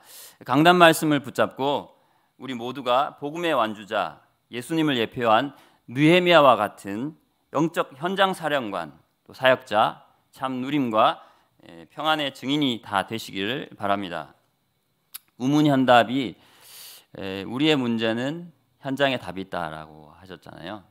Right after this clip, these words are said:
저는 생각해 보면서도 우리의 응답의 문은, 우리의 문은 현장을 답자가 밟을 답-, 답사대 답자도 있는데 우리의 문은 현장을 밟-, 밟는 데 있다. 이렇게도, 어, 생각해 보았습니다.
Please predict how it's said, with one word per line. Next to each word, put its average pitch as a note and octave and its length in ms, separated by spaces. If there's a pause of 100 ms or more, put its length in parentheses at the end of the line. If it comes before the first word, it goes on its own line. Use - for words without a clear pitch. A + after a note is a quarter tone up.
(140)
저는 B2+ 240
생각해 C#3+ 380
보면서도 A2 600 (540)
우리의 D#3 640
응답의 E3 440
문은, A#2 300
우리의 C#3+ 260
문은 B2 540 (540)
현장을 D#3 600
답자가 C#3 560
밟을 C3+ 520
답-, A2 160
답사대 B2+ 540
답자도 G#2 560
있는데 F2+ 560 (640)
우리의 C3+ 380
문은 C#3+ 440
현장을 D3 580
밟-, B2+ 600
밟는 C3+ 560
데 C#3 80
있다. F#2+ 400 (280)
이렇게도, F#2+ 760
어, F2+ 180
생각해 G#2 400
보았습니다. F2+ 640